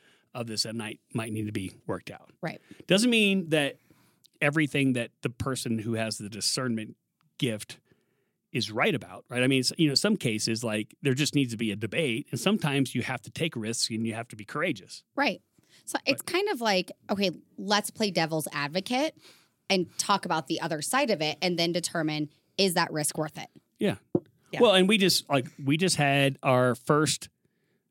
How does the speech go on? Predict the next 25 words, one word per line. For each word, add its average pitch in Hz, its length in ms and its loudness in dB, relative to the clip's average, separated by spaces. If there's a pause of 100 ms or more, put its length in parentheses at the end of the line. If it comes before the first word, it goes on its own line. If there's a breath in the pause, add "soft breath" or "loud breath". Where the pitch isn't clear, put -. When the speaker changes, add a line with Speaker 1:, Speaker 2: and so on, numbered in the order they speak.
(240)
Speaker 1:
unofficial, 139 520 0
official 127 560 -2 (920)
Kentucky 123 440 0
Derby 120 320 2
twenty 117 260 -2
twenty-four 117 680 -2 (320)
fundraiser 117 500 0
meeting 113 240 2
the 110 80 -2
other 107 160 -4
night. 107 220 -6 (500 soft breath)
And 123 240 2
so, 123 600 2
Speaker 2:
Mm-hmm. - 80 -4
Speaker 1:
like, 120 160 0 (120)
we 151 320 2
are, 151 640 4
we're 156 80 4
doing 220 220 4
a - 40 2
couple 120 280 -4
of 98 80 -10
things. 92 260 -8
One, 131 300 2 (480 soft breath)
we 151 120 2